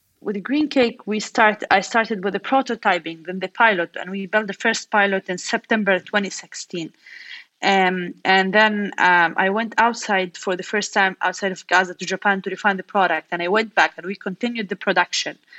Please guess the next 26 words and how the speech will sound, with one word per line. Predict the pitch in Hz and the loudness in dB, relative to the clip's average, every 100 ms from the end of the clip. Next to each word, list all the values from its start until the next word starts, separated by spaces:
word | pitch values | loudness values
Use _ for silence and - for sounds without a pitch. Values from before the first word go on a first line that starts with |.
| - - - - | -16 -16 -16 -6
And | - | 0
I | 214 254 | 4 4
decided | 262 - 254 240 233 | 2 4 4 4 -2
to | 214 | -6
start | - 220 - | 0 0 -2
studying | - 220 202 208 | -4 -2 -2 -6
business | 185 269 233 196 190 | 0 0 0 -4 -4
so | - | 0
I | 208 208 | 0 0
can | - 202 190 208 | 0 0 0 -2
look | 233 233 | -4 -4
for | - 226 202 190 190 _ - - | -4 2 4 4 2 _ -18 -8
a | - | -8
scalable, | - - 269 240 196 180 165 - | -6 2 4 4 2 0 0 -4
a | 175 | -8
scalable | - - 226 208 175 175 | -8 0 2 2 0 0
work, | 180 151 - - | 2 0 -2 -2
not | 202 | 0
just | 202 208 - | 0 -2 -2
only | 202 202 | -2 0
work | 185 196 196 190 - _ | 0 2 2 0 -18 _
between | 190 190 190 202 196 | -10 -8 -4 -4 -2
the | 180 | -4
Gaza | - 196 196 190 | 2 4 4 0
borders. | 165 170 160 - - - - - - - - | -2 -4 -4 -10 -14 -16 -18 -16 -14 -16 -10
So | - 208 202 190 | 2 4 6 4